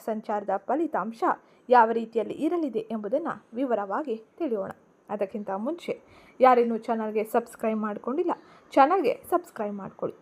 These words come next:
ವಿಡಿಯೋಗೊಂದು ಲೈಕ್ ಮಾಡೋದನ್ನ ಮರ್ತಿದ್ರೆ ವಿಡಿಯೋಗೊಂದು ಲೈಕ್ ಮಾಡಿ. ಹಾಗೆ ಈ ವಿಡಿಯೋನ ನಿಮ್ಮ ಕುಟುಂಬದವರಿಗೆ, ಸ್ನೇಹಿತರಿಗೆ ಮತ್ತು ತುಲಾ ರಾಶಿಗೆ ಸೇರಿದ ವ್ಯಕ್ತಿಗಳಿಗೆ ಶೇರ್ ಮಾಡಿ ಮಾಹಿತಿನ ತಿಳಿಸ್ಕೊಡಿ. ಈ ನವೆಂಬರ್ ತಿಂಗಳಿನಲ್ಲಿ ತುಲಾ ರಾಶಿಗೆ ಸೇರಿದ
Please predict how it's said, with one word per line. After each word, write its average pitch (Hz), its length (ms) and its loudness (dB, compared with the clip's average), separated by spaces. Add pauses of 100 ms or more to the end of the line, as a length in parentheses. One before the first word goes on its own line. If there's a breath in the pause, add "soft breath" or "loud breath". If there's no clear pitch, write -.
(140)
ವಿಡಿಯೋಗೊಂದು 220 480 0
ಲೈಕ್ 214 300 -2
ಮಾಡೋದನ್ನ 220 380 -2
ಮರ್ತಿದ್ರೆ 285 520 -6 (180)
ವಿಡಿಯೋಗೊಂದು 214 440 -2
ಲೈಕ್ 330 300 0
ಮಾಡಿ. 233 260 -6 (120)
ಹಾಗೆ 220 360 0
ಈ 214 180 -6
ವಿಡಿಯೋನ 226 360 0 (400 loud breath)
ನಿಮ್ಮ 269 180 10 (100)
ಕುಟುಂಬದವರಿಗೆ, 226 800 2
ಸ್ನೇಹಿತರಿಗೆ 247 880 -2
ಮತ್ತು 247 340 -4 (400 soft breath)
ತುಲಾ 285 260 8
ರಾಶಿಗೆ 240 400 4
ಸೇರಿದ 233 360 2
ವ್ಯಕ್ತಿಗಳಿಗೆ 226 640 -2
ಶೇರ್ 349 320 -2
ಮಾಡಿ 214 260 -6 (160)
ಮಾಹಿತಿನ 233 440 8 (340)
ತಿಳಿಸ್ಕೊಡಿ. 226 460 4 (580 loud breath)
ಈ 277 140 10
ನವೆಂಬರ್ 262 500 10
ತಿಂಗಳಿನಲ್ಲಿ 226 760 4 (320 soft breath)
ತುಲಾ 277 260 10
ರಾಶಿಗೆ 226 500 4
ಸೇರಿದ 214 360 2